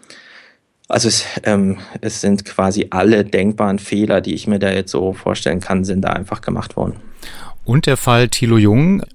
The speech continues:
Speaker 2: die geposteten Instagram-Fotos am Internationalen Frauentag, die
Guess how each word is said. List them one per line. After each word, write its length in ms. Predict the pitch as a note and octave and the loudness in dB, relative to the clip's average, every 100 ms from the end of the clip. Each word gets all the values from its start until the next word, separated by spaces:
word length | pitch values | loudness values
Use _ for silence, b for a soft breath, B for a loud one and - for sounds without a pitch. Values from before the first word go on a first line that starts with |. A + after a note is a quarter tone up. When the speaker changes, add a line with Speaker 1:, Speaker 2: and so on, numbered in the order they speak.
| _ | _
Speaker 2:
die 280 | - A#2 A2+ | -4 0 0
geposteten 720 | G#2 - B2 C3+ C#3+ - A#2 | 0 2 2 4 2 4 4
Instagram-Fotos 1500 | A2 A#2+ - C#3+ B2 A#2 B2+ B2 - B2 C3 C3+ B2+ B2+ - - | 4 0 2 0 2 2 2 0 0 0 2 4 2 2 -2 -2
am 160 | G#2+ | 0
Internationalen 560 | G#2 B2 A2 A2 G2+ F#2+ | 2 2 2 2 2 2
Frauentag, 920 | - D#2 F2 C3 - C3+ B2 A#2+ - | 0 0 2 0 0 2 2 0 -6
die 680 | A2+ G#2+ G#2+ G#2+ G#2 G#2 | -2 0 2 4 4 4